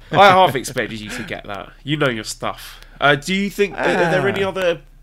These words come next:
Speaker 1: wrestling moves that are as protected as that?
Speaker 2: Oh, God. Yeah, how about the, how about Fale? How about Fale's Bad Luck Fall?
Speaker 1: Yeah, that's the only
Speaker 2: I don't
Speaker 1: other
Speaker 2: give a
Speaker 1: one I
Speaker 2: fuck
Speaker 1: can
Speaker 2: who's
Speaker 1: think
Speaker 2: in it.
Speaker 1: of.
Speaker 2: Oh, I mean, there's plenty. I mean, honestly, I mean, a Rainmaker.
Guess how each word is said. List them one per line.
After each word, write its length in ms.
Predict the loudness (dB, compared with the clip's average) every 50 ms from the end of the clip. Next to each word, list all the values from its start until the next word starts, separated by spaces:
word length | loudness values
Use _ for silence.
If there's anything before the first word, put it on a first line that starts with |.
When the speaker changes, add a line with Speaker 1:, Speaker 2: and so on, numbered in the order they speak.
| -20 -16 -8
Speaker 1:
wrestling 400 | -6 -6 -6 -4 -8 -8 -8 -6
moves 220 | -6 -6 -6 -6
that 120 | -6 -6 -6
are 80 | -6
as 120 | -6 -8 -8
protected 560 | -10 -12 -10 -8 -8 -10 -10 -10 -12 -10 -10
as 100 | -10 -10
that? 160 | -12 -12 -10
Speaker 2:
Oh, 120 | -10 -10
God. 240 | -8 -6 -6 -6 -8 -10 -16 -20 -20 -20 _ _ _ _
Yeah, 300 | -6 -4 -4 -2 -2 -4
how 80 | -4 -4
about 140 | -2 -2 -2
the, 100 | -2 0
how 120 | 0 0
about 220 | 0 0 -4 -6 -4
Fale? 360 | -2 -2 -2 -2 -4 -8 -12 -14
How 120 | -10 -8 -6
about 180 | -4 -4 -4
Fale's 360 | -2 -2 -2 0 0 -2 -4 -4
Bad 220 | -2 -2 -2 0
Luck 140 | -2 -4 -4 -4
Fall? 260 | -6 -6 -6 -6 -8 -8
Speaker 1:
Yeah, 260 | -8 -6 -4 -4 -4
that's 220 | -4 -6 -6 -6 -6
the 80 | -6
only 100 | -6 -4
Speaker 2:
I 40 | -4
don't 80 | -4 -2
Speaker 1:
other 40 | -2
Speaker 2:
give 80 | -4
a 20 | -4
Speaker 1:
one 80 | -2
I 40 | -4
Speaker 2:
fuck 80 | -4 -4
Speaker 1:
can 100 | -2 -4
Speaker 2:
who's 100 | -4 -4
Speaker 1:
think 140 | -4 -6 -8
Speaker 2:
in 40 | -10
it. 20 |
Speaker 1:
of. 140 | -12 -14 -18 -20 -20 -20 -20 -20 -20 -20 -20 -20 -20 _ _ _ _ _ _ _ _ _ _ -8
Speaker 2:
Oh, 80 | -6
I 60 | -6 -6
mean, 140 | -6 -8
there's 160 | -8 -8 -10 -6
plenty. 360 | -6 -4 -4 -4 -6 -8 -10
I 40 | -8
mean, 180 | -8 -8 -8 -4
honestly, 440 | -4 -2 -2 -4 -6 -10 -10 -8 -6
I 40 | -6
mean, 220 | -6 -6 -6 -2 -2
a 100 | -2 -2
Rainmaker. 580 | -2 -4 -6 -4 -6 -6 -6 -6 -8 -10 -12